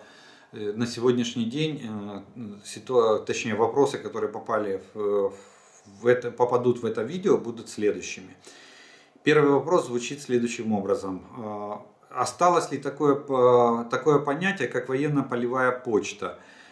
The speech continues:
И вообще, интересно было узнать, э, что со времён Второй мировой войны изменилось на поле боя в организационном плане?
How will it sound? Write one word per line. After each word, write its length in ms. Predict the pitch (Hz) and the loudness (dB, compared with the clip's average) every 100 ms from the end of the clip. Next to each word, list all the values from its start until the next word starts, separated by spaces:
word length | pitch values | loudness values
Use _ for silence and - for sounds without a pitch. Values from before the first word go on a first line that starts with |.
| _ | _
И 100 | 135 | -4
вообще, 640 | 123 151 151 - 123 139 143 | 2 2 0 2 4 4 0
интересно 500 | 120 135 160 156 139 | -6 -4 -4 -2 -4
было 280 | 123 139 139 | 2 6 6
узнать, 560 | 131 123 120 95 90 - | 6 2 -2 -2 -6 -6
э, 800 | 117 117 117 117 117 117 117 - - - | -2 -2 0 0 2 2 0 -2 -10 -16
что 680 | - - - 147 135 - - - _ | -14 -6 4 6 6 4 -4 -18 _
со 200 | - - | -4 2
времён 300 | 131 139 143 | 4 6 4
Второй 300 | 131 131 131 | 2 0 0
мировой 360 | 131 127 131 123 | 2 4 6 6
войны 380 | 123 127 190 180 | 4 2 2 -2
изменилось 600 | 135 110 123 139 151 147 | -4 -2 0 2 2 0
на 80 | 127 | -2
поле 300 | 110 120 113 | -4 -2 0
боя 420 | 104 123 170 135 - - - - | -2 -2 0 -2 -4 -20 -20 -8
в 140 | 104 | 0
организационном 960 | 123 120 120 107 110 - 127 139 131 123 | 0 2 2 2 -2 -2 2 4 2 -2
плане? 580 | - 120 123 117 90 | -4 2 4 4 0